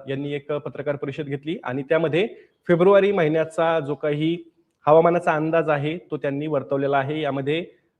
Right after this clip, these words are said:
राज्यात आणि देशात नेमकी पावसाची स्थिती काय राहील, तापमानाची स्थिती काय राहील,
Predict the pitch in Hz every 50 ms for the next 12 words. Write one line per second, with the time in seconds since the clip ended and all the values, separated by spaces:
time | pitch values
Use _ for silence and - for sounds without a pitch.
0 | _ _ _ - 127 135 151 151 147 185 196 190 196 - 160 156 156 151 170 175
1 | 156 165 170 170 - 202 147 127 - 139 135 139 139 143 147 147 139 175 180 185
2 | 196 - _ _ _ - 147 147 151 - 175 165 170 175 - - - 165 151 -
3 | 170 - 160 160 156 151 151 143 151 156 170 - _ _ _ - 139 135 - 151
4 | 151 151 156 156 - 156 - - 151 139 147 143 - 143 139 139 135 139 156